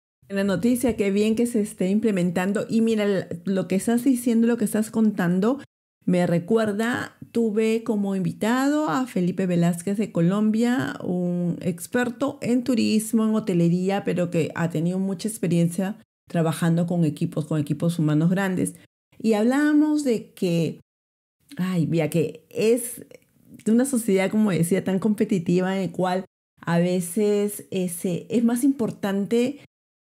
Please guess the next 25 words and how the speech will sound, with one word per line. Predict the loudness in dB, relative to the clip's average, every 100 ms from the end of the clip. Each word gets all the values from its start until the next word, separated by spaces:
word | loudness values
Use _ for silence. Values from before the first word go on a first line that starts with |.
| -2
y | 0
se | 2
busca | 2 2 0 -2 -2
y | 0
se | 0
selecciona | 0 0 -2 -2 0 2 2
y | 0
se | 0
da | 0 -2 -4 -4
opciones | -6 -4 -2 0 0 -2 -2 -4
laborales | -2 0 2 2 0
a | -2 -4
personas | -6 -4 -2 -2 -4
que | -4 -2 0 0 -2 -4 -4
cumplen | 0 4 4 2
con | 2
los | 0
mejores | 0 0 -2 0
estándares, | -2 0 0 0 0
las | 0
mejores | -2 0 0 2
notas | 2 0 -2 -2
y |
la | -2
experiencia, | -2 -4 -4 -2 2 0 2 -2 -2